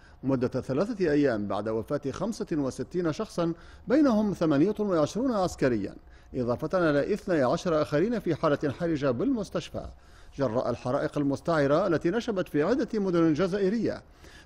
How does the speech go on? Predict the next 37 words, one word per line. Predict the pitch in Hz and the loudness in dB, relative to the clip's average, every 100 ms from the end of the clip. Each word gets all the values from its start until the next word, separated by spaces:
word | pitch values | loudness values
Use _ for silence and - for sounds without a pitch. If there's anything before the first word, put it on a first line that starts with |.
| - | -4
نتيجة | 127 143 143 147 | 0 2 2 4
موجة | 135 170 160 165 | 4 4 2 0
الحر | 139 208 214 | -2 -4 -2
التي | 147 123 131 | -2 0 0
وصلت | 127 147 165 170 | 0 0 -2 0
إلى | 165 | 0
ست | 131 233 - | 0 -2 -2
وأربعين | 185 170 160 151 165 262 220 | 0 2 2 2 2 2 0
درجة | 233 202 175 | 0 -2 2
مئوية. | 165 135 123 107 64 - - - - - - - | 2 2 0 -2 -4 -8 -20 -20 -20 -20 -20 0
هذا | 269 294 | 4 6
وقد | 247 202 185 170 | 6 4 2 0
تم | 202 190 190 220 | 2 2 2 2
تجنيد | 196 160 135 180 165 160 156 | 2 0 2 2 4 2 2
كل | 247 | 0
الإمكانات | 220 175 156 160 160 170 | 0 2 2 4 2 4
المادية | 156 151 131 185 180 | 4 2 2 4 6
والبشرية | 147 147 160 - 160 208 131 | 6 4 2 2 0 2 0
للسيطرة | 123 - 127 139 139 151 | 0 0 -2 0 -2 0
على | 208 170 | 0 2
أكثر | 135 143 - - 185 | 2 0 -4 -4 0
من | 170 | 2
مائة | 156 185 262 220 190 | 4 2 0 -6 -6
حريق | 196 139 117 - - - - 131 | -2 -2 -4 -10 -20 -20 -12 -2
اندلع | 123 139 156 160 | 2 4 4 2
في | 147 135 | 0 0
أربع | 185 180 180 156 | 0 0 2 2
عشرة | 190 - 220 196 | 0 -2 -6 -2
ولاية. | 170 139 101 - - - - - - - - | 0 0 0 -6 -12 -20 -10 -8 -8 -10 -2
وأكد | 131 117 135 - 151 | 2 2 0 0 2
الوزير | 143 135 147 147 | 4 4 4 4
الأول | 147 208 185 | 4 4 4
الجزائري | 147 131 135 143 160 156 | 2 2 2 4 4 4
أيمن | 220 214 202 170 | 0 0 0 0
بن | 151 143 | 2 2
عبد | 180 190 | 0 0
الرحمن | 180 165 143 95 | 0 0 -2 -4